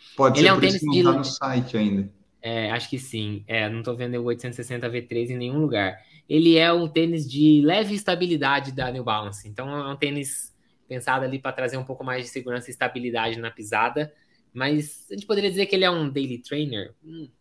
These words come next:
Speaker 2: praticamente um daily trainer com estabilidade. Ele seria um oitocentos e oitenta com estabilidade. Ele não tem a parte, ele não tem a parte em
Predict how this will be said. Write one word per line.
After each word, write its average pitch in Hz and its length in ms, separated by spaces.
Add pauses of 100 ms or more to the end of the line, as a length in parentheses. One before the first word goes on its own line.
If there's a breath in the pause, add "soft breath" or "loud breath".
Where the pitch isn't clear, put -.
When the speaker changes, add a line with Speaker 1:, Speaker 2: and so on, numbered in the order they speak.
(100)
Speaker 2:
praticamente 131 560
um 127 60
daily 123 220
trainer 127 380
com 156 200
estabilidade. 127 840 (320 soft breath)
Ele 139 100
seria 170 240
um 170 80
oitocentos 165 360
e 156 40
oitenta 147 640 (400)
com 139 160
estabilidade. 135 600
Ele 120 80
não 135 100
tem 135 180
a 135 60
parte, 131 260
ele 120 160
não 139 140
tem 151 180
a 135 60
parte 127 300
em 101 520